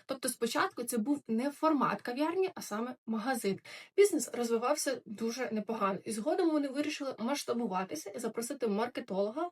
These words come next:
Говарда Шульца. Говард поїхав в Італію для того, щоб дослідити культуру кави, і побачив зовсім іншу,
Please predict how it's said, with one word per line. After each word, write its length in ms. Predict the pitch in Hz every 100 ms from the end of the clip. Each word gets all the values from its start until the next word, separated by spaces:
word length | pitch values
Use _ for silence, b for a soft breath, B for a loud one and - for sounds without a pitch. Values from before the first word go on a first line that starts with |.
| _
Говарда 460 | 220 214 233 233
Шульца. 480 | 240 - 233 - - B B - _ 214
Говард 360 | 370 349 320
поїхав 400 | - 262 330 320
в 180 | - -
Італію 440 | 294 294 208 214 226
для 100 | 233
того, 180 | 269 285
щоб 300 | 262 202 190
дослідити 800 | 269 311 311 247 233 214 240 240
культуру 460 | 285 277 262 220
кави, 400 | 202 247 208 247 -
і 60 |
побачив 400 | 320 247 302 285
зовсім 460 | 214 233 311 330 285
іншу, 360 | 262 294 -